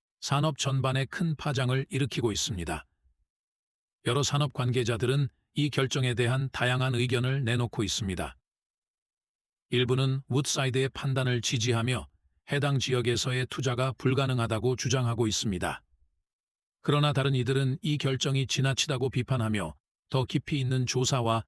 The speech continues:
탐사가 필요하다고 주장합니다. 한편 한국산업통상자원부는 우드사이드의 결정에 대해 공식적인 입장을 밝히고 있습니다. 그들은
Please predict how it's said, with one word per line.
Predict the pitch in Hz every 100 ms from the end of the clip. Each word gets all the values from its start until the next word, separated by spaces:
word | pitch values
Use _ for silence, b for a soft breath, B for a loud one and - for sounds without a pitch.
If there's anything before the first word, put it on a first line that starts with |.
| _
탐사가 | - 147 127 135 127
필요하다고 | - 156 143 120 117 123
주장합니다. | 120 107 117 113 98 87 80 - _ _ _ _ _ _ _
한편 | - 151 131 85 - _ _
한국산업통상자원부는 | - 147 139 - 151 143 - 143 135 123 120 127 117 123 110 78 _ _
우드사이드의 | - 131 165 - 139 127 127
결정에 | 123 123 - 135 127
대해 | 110 104 71 _ _
공식적인 | - 123 147 - 123 127
입장을 | 120 104 117 113 123
밝히고 | 107 95 - 117
있습니다. | 101 - 101 82 - _ _ _ _ _ _
그들은 | 143 131 110